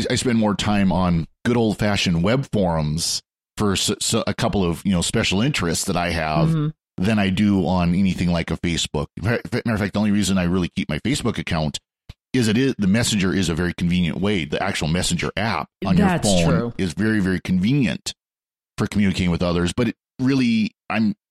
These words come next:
Speaker 1: actually considering those who I want to communicate that way, telling them, "Here's, you, you got my phone number,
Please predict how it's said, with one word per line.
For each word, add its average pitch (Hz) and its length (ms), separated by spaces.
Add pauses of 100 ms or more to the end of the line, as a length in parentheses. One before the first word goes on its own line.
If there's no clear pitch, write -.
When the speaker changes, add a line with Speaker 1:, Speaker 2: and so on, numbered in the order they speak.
(140)
Speaker 1:
actually 123 260
considering 104 640
those 101 300
who 87 100
I 87 80
want 92 360
to - 60
communicate 95 520
that 82 180
way, 80 220 (340)
telling 123 240
them, 90 160
"Here's, 90 400
you, 107 260
you 117 120
got 104 180
my 92 100
phone 95 260
number, 78 200